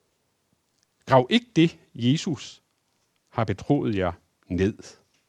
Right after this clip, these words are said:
Skub det ikke fra jer. For gør I det, kommer evangeliet ikke til at føre jer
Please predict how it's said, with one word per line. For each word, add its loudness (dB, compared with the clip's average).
Skub 4
det 4
ikke 0
fra -2
jer. 0
For 0
gør 6
I 2
det, 2
kommer 4
evangeliet 0
ikke 0
til -2
at 4
føre 2
jer 2